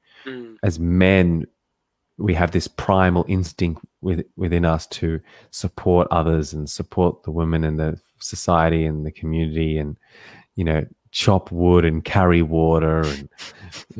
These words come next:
Speaker 2: you know, hunt and forage, like, all those things. It, it, even, o-, of course, we're not living off the land and we're not living as hunter-gatherers, but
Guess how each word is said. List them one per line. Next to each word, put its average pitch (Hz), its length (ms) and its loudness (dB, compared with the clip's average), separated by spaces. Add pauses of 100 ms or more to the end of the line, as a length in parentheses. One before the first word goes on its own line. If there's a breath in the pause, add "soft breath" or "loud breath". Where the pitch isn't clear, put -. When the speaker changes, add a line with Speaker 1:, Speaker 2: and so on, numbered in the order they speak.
Speaker 2:
you 110 120 0
know, 80 160 0
hunt 92 540 2
and 80 180 -2
forage, 87 680 4
like, 82 260 -2 (800 loud breath)
all 117 220 6
those 110 320 6
things. 98 500 0 (140)
It, 110 360 -4 (720)
it, - 240 -6 (160)
even, 127 520 4
o-, - 320 -8
of 113 200 2
course, 113 260 2
we're 104 100 2
not 98 220 0
living 107 380 0
off 85 180 -6
the 82 100 -4
land 92 460 -2
and 82 80 -6
we're 85 80 -6
not 85 160 -6
living 92 360 -4
as 78 100 -10
hunter-gatherers, 87 760 -4
but - 240 -2